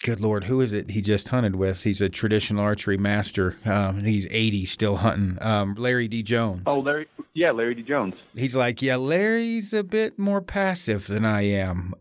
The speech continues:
Speaker 1: In fact, it kinda drove me crazy because Larry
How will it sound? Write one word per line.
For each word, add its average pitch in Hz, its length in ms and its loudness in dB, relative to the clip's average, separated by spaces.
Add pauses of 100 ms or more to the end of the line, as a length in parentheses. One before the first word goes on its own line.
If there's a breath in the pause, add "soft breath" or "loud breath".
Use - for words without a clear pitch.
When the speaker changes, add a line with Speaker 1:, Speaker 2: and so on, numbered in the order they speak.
Speaker 1:
In 113 220 2
fact, 180 800 -2
it 123 160 -2
kinda 147 200 0
drove 135 200 2
me 151 80 2
crazy 120 680 -2
because 123 380 0
Larry 135 440 2